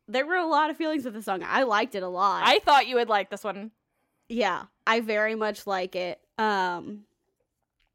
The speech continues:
Speaker 1: I was like, "I really liked it, but it also made me sad, but I really liked it."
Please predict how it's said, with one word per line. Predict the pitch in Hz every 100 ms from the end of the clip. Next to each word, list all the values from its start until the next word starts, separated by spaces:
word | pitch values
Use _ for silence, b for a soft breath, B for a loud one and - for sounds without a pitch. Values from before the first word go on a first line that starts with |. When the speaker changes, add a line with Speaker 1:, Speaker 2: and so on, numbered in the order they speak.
| - -
Speaker 1:
I | 254
was | 320 269
like, | 254 -
"I |
really | 226 240 277
liked | 247 240
it, | 233 -
but | 208
it | 135
also | 202 269
made | 247
me | 247
sad, | 254 220 202 196 196
but |
I | 196
really | 185 180
liked | 180 - - 294
it." | - 381